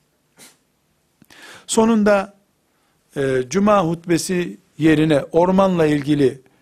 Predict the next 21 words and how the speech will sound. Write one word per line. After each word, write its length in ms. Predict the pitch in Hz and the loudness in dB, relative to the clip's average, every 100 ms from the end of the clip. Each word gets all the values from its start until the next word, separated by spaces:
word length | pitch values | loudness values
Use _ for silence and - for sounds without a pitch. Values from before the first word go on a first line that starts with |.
| _ _ | _ _
vaazlar 440 | 143 160 160 165 160 | 0 0 0 2 2
yapılmaya 560 | 143 143 139 135 135 | 2 0 -2 0 0
başlanınca 640 | 160 156 - 127 123 123 120 | 0 -2 -4 -6 -4 -2 0
da 260 | 170 214 - _ _ _ _ _ _ - | 0 0 -8 _ _ _ _ _ _ -6
Riyazu 380 | 226 208 180 165 | 0 2 0 -4
Salih'in 520 | - 165 156 151 139 | -4 -2 -2 -4 -6
bile 140 | 120 | -10
unutuldu. 380 | 110 - - - _ - - _ _ _ _ _ _ _ _ _ _ _ _ _ _ _ _ _ _ _ _ _ _ _ _ _ - | -12 -16 -20 -20 _ -20 -20 _ _ _ _ _ _ _ _ _ _ _ _ _ _ _ _ _ _ _ _ _ _ _ _ _ -2
Ne 100 | 202 | 0
kadar 400 | 214 233 226 190 - - | 2 2 2 2 -4 -2
arz, 580 | 147 202 208 - - - _ | 0 0 -2 -6 -6 -12 _
o 120 | - 196 | -4 0
kadar 460 | 208 170 151 135 | 2 4 2 0
talep, 380 | 151 180 233 240 _ - | -2 0 -2 -4 _ -4
ne 140 | 214 | -2
kadar 460 | 233 202 170 160 - | 0 0 0 0 0
talep, 360 | 156 180 226 - | -2 0 -2 -6
o 100 | 196 | -6
kadar 380 | 156 147 180 190 - | -2 2 2 0 -2
arz 320 | 139 123 104 | -2 -2 -8
olmuştu. 520 | 98 85 80 - - | -14 -16 -18 -18 -18